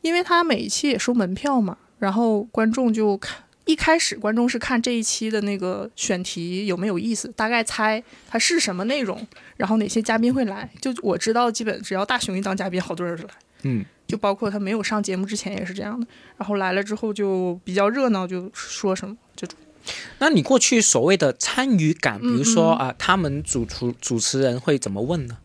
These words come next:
Speaker 2: 比如说怎么，用什么的契机说，“哎，有没有想法了？” <laughs> 举手吗？
Speaker 1: <laughs>
Speaker 2: 是怎么？
Speaker 1: 没，不会问这么直白。
Speaker 2: 他是怎么？
Speaker 1: 我记得有一期是，好像是聊春运，
Speaker 2: 嗯。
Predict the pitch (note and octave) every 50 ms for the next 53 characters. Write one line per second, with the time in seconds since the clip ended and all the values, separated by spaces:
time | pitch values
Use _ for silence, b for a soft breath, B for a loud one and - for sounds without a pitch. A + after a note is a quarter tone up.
0 | _ _ - _ - b b b b b b b b b b b - A2+ A#2+ B2+
1 | - D#3+ D3+ - - - C3 A#2 C3+ - - - C#4 A#3+ - - - B2 D#3 G#3
2 | F3+ - - - B3 G3 - - F#3 F3+ - F#3 F#3 F#3 b b b b b b
3 | b b - A3 E4 E4+ - _ _ _ E3+ G3 C4+ F4+ E4 B3+ A#3+ - A3 D#4+
4 | - F#4 - - B4+ B4+ C#5+ D5+ - - - - C4+ - - G#3 F3 F#4 - G#3
5 | G3+ - C4+ G#3 E3+ D3 C#3+ A3 A3+ A#3+ A#3+ B3+ B3+ - - A3 - D4+ E4 E4
6 | F#4+ G4+ G4+ - A#4 G4+ C#4+ A#3 G#3 - F3+ F3 F#3+ G#3+ - B3 A3+ - - -
7 | - - E3+ E3 - G3+ G3 - A2 F4 F#4 E4 D#4 C4+ A3+ G3 F#3+ G3 G#3+ -
8 | - - C#4 C#4+ D4 - - D4+ C#4+ C4+ B3+ A#3 A#3 A3+ A3+ - - G3+ G3+ -
9 | C#4 C#4 D#4 D4+ D4 B3+ A3+ G#3 G3+ A3 B3 - - C4+ C#4+ D4+ E4+ F4+ E4+ B3+
10 | A3